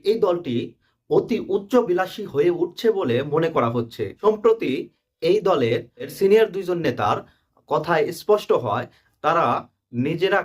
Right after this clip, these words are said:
কারো সাথে জোটবদ্ধভাবে নির্বাচন করবে না, বরঞ্চ তাদের নেতৃত্বেই তারা একটা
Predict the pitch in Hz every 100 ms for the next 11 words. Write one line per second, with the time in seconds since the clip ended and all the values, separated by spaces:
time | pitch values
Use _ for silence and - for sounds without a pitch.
0 | 170 190 - 202 185 170 180 131 170 175
1 | 196 202 190 120 139 139 147 160 - 156
2 | 135 135 151 180 180 170 123 - 156 170
3 | 220 175 156 190 - 220 233 214 151 147
4 | 139 131 - 131